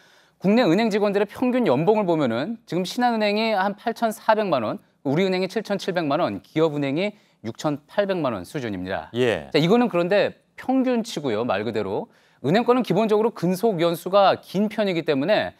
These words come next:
Speaker 1: 십 년 차에 절대 일억에 이를 수가 없다는 게 종사자들의 이야기였습니다.
Speaker 2: 예.
Speaker 1: 자, 그러면 어느 수준으로 볼 수가 있을지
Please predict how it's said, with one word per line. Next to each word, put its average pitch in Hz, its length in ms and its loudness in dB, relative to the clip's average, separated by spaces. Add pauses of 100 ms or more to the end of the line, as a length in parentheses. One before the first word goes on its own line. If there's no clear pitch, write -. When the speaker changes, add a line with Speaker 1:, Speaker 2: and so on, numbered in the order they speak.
(200)
Speaker 1:
십 - 240 -6
년 247 300 0
차에 208 340 2
절대 156 460 -2
일억에 190 340 0
이를 156 140 -2
수가 170 180 -6
없다는 123 360 -2
게 156 200 0 (140)
종사자들의 135 880 -2
이야기였습니다. 120 880 0
Speaker 2:
예. 113 360 2 (220)
Speaker 1:
자, - 80 0
그러면 226 340 4
어느 202 220 4
수준으로 233 460 0
볼 160 120 0
수가 185 200 0
있을지 151 400 -2